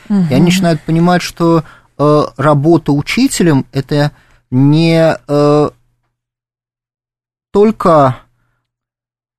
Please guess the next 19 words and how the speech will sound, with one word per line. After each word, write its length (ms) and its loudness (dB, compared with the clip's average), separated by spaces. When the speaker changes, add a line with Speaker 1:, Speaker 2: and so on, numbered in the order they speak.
Speaker 1:
Нести 320 -2
свет. 460 -2
Speaker 2:
нести 400 2
свет, 460 2
да, 240 2
и 60 -2
как 160 -2
раз 200 -2
вот 120 -4
там 320 2
реализовывать 640 2
свою 340 2
миссию 560 0
и 100 -2
видеть 340 2
горящие 560 0
глаза 400 2
детей. 600 -2
Это 460 -2